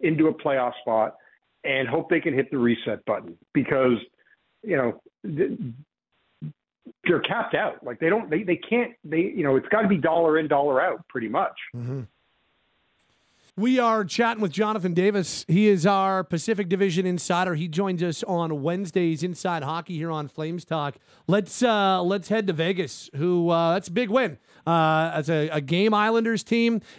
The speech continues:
Speaker 2: and on the road, uh, against Patrick Roy's New York Islanders. Big rebound game for the, uh, for the Golden Knights after that disappointing loss to New Jersey. That was a, a solid three two win for 'em.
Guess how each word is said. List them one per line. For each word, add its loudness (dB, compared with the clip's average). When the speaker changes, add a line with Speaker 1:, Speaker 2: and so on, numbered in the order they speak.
Speaker 2:
and 2
on 2
the 4
road, 2
uh, 0
against -4
Patrick -4
Roy's 2
New 0
York 0
Islanders. -2
Big 2
rebound 0
game -2
for -2
the, 0
uh, 0
for -4
the -2
Golden 0
Knights -2
after -4
that -6
disappointing -4
loss -4
to 0
New -2
Jersey. -6
That -6
was -2
a, 0
a 0
solid 0
three 0
two 0
win 0
for -8
'em. -16